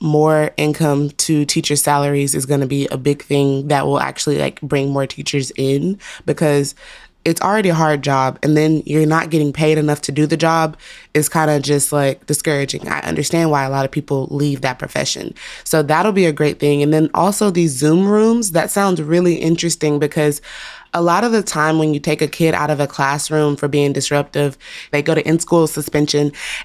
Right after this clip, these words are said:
And while they're in school, in the in-school suspension, they're not really learning much. Like, they're kinda just sitting there being quiet, not really getting the education that they still need.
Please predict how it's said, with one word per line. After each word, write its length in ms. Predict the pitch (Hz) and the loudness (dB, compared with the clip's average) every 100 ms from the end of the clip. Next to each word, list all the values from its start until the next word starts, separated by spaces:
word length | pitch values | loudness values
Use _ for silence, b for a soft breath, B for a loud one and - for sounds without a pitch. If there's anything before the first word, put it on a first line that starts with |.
| - | 0
And 400 | 160 151 143 143 B B | 2 4 2 0 B B
while 180 | 180 175 | 2 2
they're 100 | 190 | 2
in 140 | 185 | 0
school, 220 | 190 175 175 | 0 -2 0
in 200 | 170 165 | 2 2
the 240 | 147 - | 2 0
in-school 420 | 165 165 - 160 | 0 0 0 0
suspension, 640 | - 143 175 180 160 151 147 | 0 -2 -2 0 0 0 0
they're 120 | 170 | 0
not 180 | 196 185 | 2 2
really 240 | 185 170 151 | 2 2 2
learning 420 | 147 160 151 143 | 2 2 2 0
much. 360 | 139 131 - | -2 -2 -2
Like, 160 | 151 143 | -2 -2
they're 80 | 156 | -2
kinda 200 | 170 165 | 0 0
just 200 | 160 - | 0 0
sitting 260 | 175 165 160 | 2 2 2
there 360 | 156 147 147 - B B - | 2 0 -2 -8 B B -4
being 340 | 143 165 156 156 | 2 4 4 2
quiet, 560 | - 147 147 143 143 | 2 2 2 2 2
not 240 | 151 151 151 | 2 2 2
really 400 | 160 156 151 147 | 2 2 2 0
getting 460 | 139 160 151 147 143 | 0 0 2 2 0
the 120 | - | 0
education 520 | 147 - 151 147 151 | -2 -2 -2 -2 -2
that 100 | 139 | -2
they 100 | 143 | -2
still 240 | 139 139 135 | -2 -2 0
need. 340 | 143 135 | 0 -2